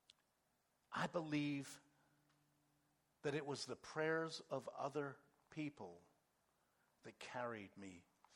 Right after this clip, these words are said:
through those moments. I was looking at these prayer requests,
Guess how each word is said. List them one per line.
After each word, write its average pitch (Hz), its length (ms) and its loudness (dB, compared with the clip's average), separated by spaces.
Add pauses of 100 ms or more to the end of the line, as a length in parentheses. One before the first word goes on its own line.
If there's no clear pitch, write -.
through 98 260 -8 (960)
those 90 320 -12 (280)
moments. 80 240 -14 (3000)
I - 40 -10
was 117 80 -8
looking 165 180 2
at 147 100 0
these 120 160 -8
prayer 156 300 -4
requests, - 760 -8